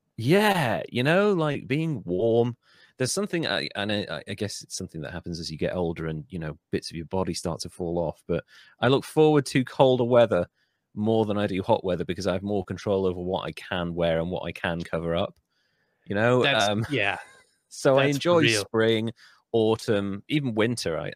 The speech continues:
Speaker 1: I quite enjoy because it's something very, like, special about the crisp, cold air that I really, really enjoy. But, uh, yeah, the summer, I struggle all the
Speaker 2: Yeah,
Speaker 1: way. I
Speaker 2: I
Speaker 1: mean, I
Speaker 2: kind
Speaker 1: can
Speaker 2: of just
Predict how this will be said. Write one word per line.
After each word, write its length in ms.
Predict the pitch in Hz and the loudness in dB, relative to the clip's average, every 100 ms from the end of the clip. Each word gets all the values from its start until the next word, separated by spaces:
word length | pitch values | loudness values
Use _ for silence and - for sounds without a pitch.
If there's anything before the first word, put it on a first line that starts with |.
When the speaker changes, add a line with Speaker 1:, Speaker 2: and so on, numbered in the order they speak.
| - | -12
Speaker 1:
I 60 | 110 | -10
quite 260 | - 87 | -6 -6
enjoy 280 | - 92 85 | -6 -6 -4
because 260 | 85 92 - | -6 -10 -12
it's 260 | - - | -12 -14
something 300 | - - 85 | -14 -10 -10
very, 340 | 76 90 82 80 _ _ _ _ | -4 -2 -2 -6 _ _ _ _
like, 100 | - | -10
special 420 | - - 92 - | -6 -2 -2 -2
about 200 | 85 80 | -4 -4
the 80 | - | -6
crisp, 520 | - - 92 - - - | -14 -2 -2 -2 -8 -10
cold 400 | - 92 82 78 | -4 0 0 0
air 400 | 95 82 - - _ _ _ | 0 0 -6 -12 _ _ _
that 100 | - | -6
I 40 | 90 | -4
really, 400 | 85 95 90 85 | 0 0 0 -2
really 240 | 87 82 | -2 -2
enjoy. 380 | 85 92 95 78 - - _ | -4 0 0 0 -8 -20 _
But, 220 | 107 98 80 | 2 4 4
uh, 120 | 95 | 2
yeah, 280 | 90 90 82 | 4 2 0
the 60 | 78 | 0
summer, 520 | - 120 123 123 110 | 2 4 4 0 -4
I 80 | - | -8
struggle 480 | - - 80 - - _ _ _ _ _ _ _ | -6 -6 -10 -16 -20 _ _ _ _ _ _ _
all 80 | 107 | 0
the 60 | 110 | 2
Speaker 2:
Yeah, 160 | 101 | 2
Speaker 1:
way. 60 | 87 | 2
I 40 | |
Speaker 2:
I 100 | 190 | 2
Speaker 1:
mean, 100 | 95 | 2
I 20 | 170 | 4
Speaker 2:
kind 140 | 330 | 4
Speaker 1:
can 60 | 214 | 4
Speaker 2:
of 60 | 127 | 2
just 240 | 135 - | -2 -2